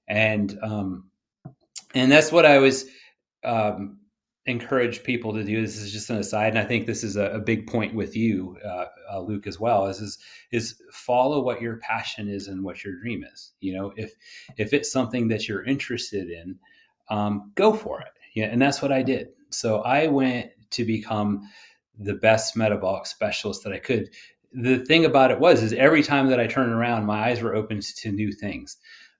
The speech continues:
Um, how, how the, how the heart affects the entire body, how, uh, s-,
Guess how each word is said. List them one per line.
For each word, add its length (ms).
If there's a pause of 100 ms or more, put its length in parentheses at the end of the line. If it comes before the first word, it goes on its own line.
Um, 440 (1000)
how, 360
how 260
the, 400
how 160
the 120
heart 280
affects 380
the 140
entire 400
body, 360
how, 480 (380)
uh, 340 (180)
s-, 320